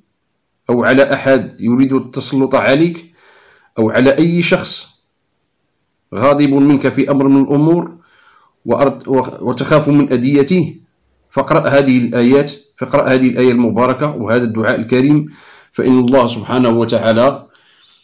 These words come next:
يحفظك من أذاه ولا يستطيع أبدًا أن يؤذيك ويسكن غضبه عليك، ويرفع الله سبحانه وتعالى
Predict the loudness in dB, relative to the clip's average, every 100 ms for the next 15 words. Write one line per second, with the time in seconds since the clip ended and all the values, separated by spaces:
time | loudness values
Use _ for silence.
0 | _ _ -4 -4 0 0 0 0 2 2
1 | 0 0 2 0 -2 -2 2 2 2 -4
2 | -4 -6 -2 0 2 2 2 0 -10 _
3 | _ _ _ 0 2 2 2 4 4 0
4 | -14 _ _ _ _ -2 2 2 2 -2
5 | -2 -2 -2 -2 0 2 0 0 0 0
6 | 2 2 0 -8 _ _ _ _ _ _
7 | _ _ _ 0 2 2 0 -4 -4 -4
8 | 0 2 0 -2 -4 0 2 0 0 0
9 | 2 2 0 -14